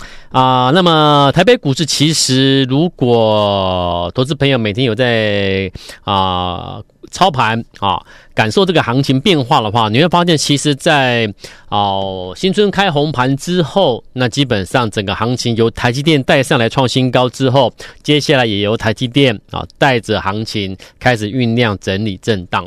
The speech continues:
了。好，那A I族群其实真的很热啦。好，那它真的是一个接下来几年的一个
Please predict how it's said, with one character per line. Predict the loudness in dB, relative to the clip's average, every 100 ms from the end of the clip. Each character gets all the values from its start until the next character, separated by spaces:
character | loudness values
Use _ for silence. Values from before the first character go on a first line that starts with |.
| -10
了。 | -20 -20 -20 -20
好， | -18 -18 -20 -20 -6
那 | 2 4 4 2 0 0 -4 -10 -20 -20 -20 _
A | 2
I | 4 2
族 | 0 -2
群 | -2 -2 0 0
其 | 0 0 0
实 | -2 -2 -2 -2 -4 -8 -14 -18 -8
真 | 0 0 2
的 | 0
很 | 0 -6 -4 -4
热 | -2 0 2 0
啦。 | -6 -12 -20 -20
好， | -8 -6 -6 -2
那 | 2 2 0 -2 -8
它 | -2 -2
真 | 2 2
的 | 2
是 | 0 2
一 | 2 4
个 | 4 4 2 -2 -10 -10
接 | 2 2
下 | 4 2
来 | 2
几 | 0 0
年 | 0 0 2 0 0
的 | 0 2
一 | 0
个 | 2 2 2 0 0 0 -2